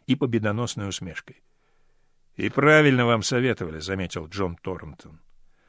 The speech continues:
"Лед может тронуться с минуты на минуту. Разве только дурак рискнет идти сейчас через реку. Дуракам, известно, везет, а я вам прямо говорю, я не стал бы рисковать жизнью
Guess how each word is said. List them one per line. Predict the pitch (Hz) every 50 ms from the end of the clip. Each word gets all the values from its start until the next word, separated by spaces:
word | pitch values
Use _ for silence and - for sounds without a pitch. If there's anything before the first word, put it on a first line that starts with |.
| _ _ _ _ -
"Лед | - 139 160 160 151
может | 151 151 135 120 143 131
тронуться | - 160 160 151 143 127 - - 127
с | 104 -
минуты | 127 127 143 143 135 120 - 110
на | 113 117
минуту. | 117 123 131 120 101 - - - - - - - _ _ _ _ _ _
Разве | - - 123 143 135 135 147 139
только | 156 143 123 147
дурак | 135 143 139 123 120 117 - - - _ -
рискнет | 113 113 117 - - 135 117 104 -
идти | 117 107 - 120
сейчас | - - 117 - - 113 92 -
через | - - 113 110 107 104
реку. | 120 117 104 87 - - - _ _ _ _ _ _ _ _ _
Дуракам, | - 131 160 202 196 262 254 220 202 180
известно, | 143 170 202 202 - - 170
везет, | 165 165 160 160 233 208 - - _ _ _ _ _ _ _ _
а | - -
я | 107 139 185
вам | 185 185 175 151
прямо | 165 147 143 139 131 127 123
говорю, | 110 110 110 107 95 90 78 - - _ _ _ _ _ _ _ _ _
я | - - 95 120 139
не | 156 156 151
стал | 143 - - 156 143 127 113
бы | 107 104
рисковать | 104 101 - - - 117 123 120 107 95
жизнью | 92 92 107 107 90 - - 78 73 73